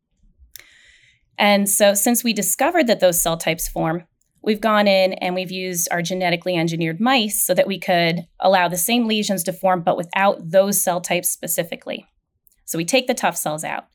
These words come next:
and we do the same thing. And what we've found is that in pancreatic injury, it's actually a lot worse. And so we found this cell type that forms from your normal pancreas tissue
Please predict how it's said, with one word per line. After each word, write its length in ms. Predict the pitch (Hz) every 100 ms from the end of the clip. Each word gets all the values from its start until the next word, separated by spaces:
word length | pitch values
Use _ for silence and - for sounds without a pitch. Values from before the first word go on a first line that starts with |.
| _ _ _ _ _
and 80 | 175
we 80 | 190
do 100 | 185
the 80 | 180
same 280 | - 208 220
thing. 480 | - 175 170 208 _ _ _ _ -
And 480 | 190 196 190 190 175
what 140 | 202
we've 200 | 208 170
found 540 | - 233 339 262 214 -
is 240 | 190 185 175
that 500 | 190 185 175 - - _ _ _ _ _ _ _ _ -
in 500 | 196 190 185 180 170
pancreatic 540 | - 226 208 190 180
injury, 480 | - 262 254 226 190
it's 140 | 175 190
actually 300 | 185 - 196
a 60 |
lot 200 | 175 -
worse. 440 | 160 - - - - _ _
And 140 | - 202
so 140 | 214
we 120 | 202 220
found 380 | - 302 349
this 160 | 202 -
cell 200 | 294 330
type 220 | - 190
that 180 | - -
forms 600 | 247 240 185 185 - - - _ _ _
from 500 | - - 214 262 262
your 140 | 214
normal 360 | 196 196 214 202
pancreas 480 | - 202 202 175 -
tissue 520 | 247 269 170 156